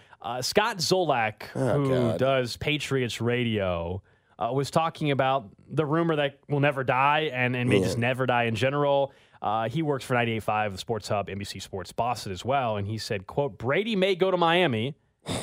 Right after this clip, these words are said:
Speaker 1: I think that's one hundred percent in play."
Speaker 2: Okay.
Speaker 1: This is getting old already, and we're only in the second off season of, like, potential retirement. Last year, it resulted in Brady coming back very quickly.
Speaker 2: Yeah, until Brady's dead, I don't think
Speaker 1: Are we
Speaker 2: he'll be
Speaker 1: gonna
Speaker 2: out of
Speaker 1: do
Speaker 2: the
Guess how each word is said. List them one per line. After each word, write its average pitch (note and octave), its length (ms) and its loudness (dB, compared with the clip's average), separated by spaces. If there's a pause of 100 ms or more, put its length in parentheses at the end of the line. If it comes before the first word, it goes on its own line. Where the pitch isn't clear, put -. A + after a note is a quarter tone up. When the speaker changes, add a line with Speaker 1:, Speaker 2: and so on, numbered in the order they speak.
(380)
Speaker 1:
I - 140 2
think - 400 -2
that's D#3+ 300 0
one B2+ 200 2
hundred C4 380 0
percent G#3+ 460 2
in F#3+ 140 2
play." C3+ 320 -2 (1300)
Speaker 2:
Okay. A#2+ 280 -2 (1500)
Speaker 1:
This G3+ 200 2
is E3 80 -6
getting C3 240 0
old A#2 140 2
already, E2 440 -2
and E3 140 4
we're E3 160 4
only C#3+ 160 0
in B2+ 100 2
the B2 60 2
second B2 320 2
off A2+ 220 2
season A2+ 320 -2
of, G2 80 0
like, G2+ 160 0
potential A2 400 -2
retirement. G2+ 320 -4
Last E3 260 2
year, D3 120 0
it - 20 -4
resulted C3 420 0
in A#2 80 0
Brady A2 220 0
coming G2+ 260 -4
back G#2+ 220 -2
very G#2 200 -2
quickly. E2 440 -10 (100)
Speaker 2:
Yeah, A2 200 4
until F#3+ 280 6
Brady's D3+ 380 2
dead, B2 300 4
I A2+ 60 6
don't A2+ 120 4
think - 120 4
Speaker 1:
Are F3 60 4
we A#3+ 60 4
Speaker 2:
he'll - 100 6
be D4+ 60 4
Speaker 1:
gonna C4+ 140 6
Speaker 2:
out - 60 4
of A#3+ 60 4
Speaker 1:
do A#3+ 40 4
Speaker 2:
the A#3+ 60 4